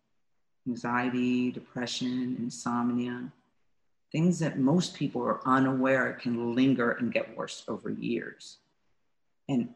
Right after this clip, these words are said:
I was unaware of that. So when he gave us basically a lesson of what to recognize, I started doing some research.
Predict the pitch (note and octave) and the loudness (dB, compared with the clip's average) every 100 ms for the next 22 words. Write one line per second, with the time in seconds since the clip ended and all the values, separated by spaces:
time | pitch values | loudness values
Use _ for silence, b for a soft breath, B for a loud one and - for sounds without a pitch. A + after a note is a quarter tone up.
0 | _ - D3+ C4 G3+ C#3 A2+ - F#2 - | _ 2 6 8 6 4 0 0 -2 -2
1 | - - - _ _ _ _ _ _ _ | -8 -14 -16 _ _ _ _ _ _ _
2 | _ _ _ _ - - C3 A#2+ A#2+ G#3 | _ _ _ _ -6 0 2 2 6 8
3 | D4+ C4 C#3+ - - _ _ _ _ _ | 10 8 6 0 -12 _ _ _ _ _
4 | _ _ _ _ _ _ C3+ C#3+ C#3+ - | _ _ _ _ _ _ -2 0 -2 -4
5 | - B2 - C3 C#3 B2+ A#2+ A#2+ B2 F#3+ | -2 -2 -2 -6 -2 -2 -2 0 4 4
6 | - - A2+ A#2 C3+ A#2+ A#2+ B2 - A#2+ | 4 0 0 -2 -4 -8 -4 -4 -4 -2
7 | B2 G3+ G#3 - A#2+ B2 A#2+ - C3+ C3+ | 0 0 0 -2 -2 -2 -6 2 2 2
8 | - A2+ G#2 G#2+ F#2+ - B2 E3+ - - | 0 -2 -2 -6 -8 -4 -2 -2 -4 -12
9 | - - | -16 -20